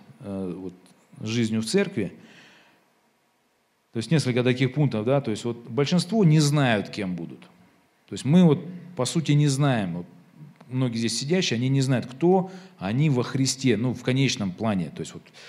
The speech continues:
э, где они должны приносить плод и чем быть полезными, и чем вот прославить Господа.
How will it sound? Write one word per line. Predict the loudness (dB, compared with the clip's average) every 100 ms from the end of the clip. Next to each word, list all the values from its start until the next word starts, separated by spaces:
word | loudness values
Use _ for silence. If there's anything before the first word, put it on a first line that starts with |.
| -20 -20 -8
э, | -6
где | -4 0
они | 0 2
должны | 0 -2
приносить | -4 -4 -2 -4 -4
плод | 2 2 2 -2
и | -6 -4 -4 -6 -12 -20 -20 -20 _ _
чем | -2 0 2
быть | 0
полезными, | 0 2 4 2 0 -2
и | -2
чем | 0 -2
вот | -2
прославить | -4 -6 -2 -2 -2
Господа. | 0 2 2 0 -2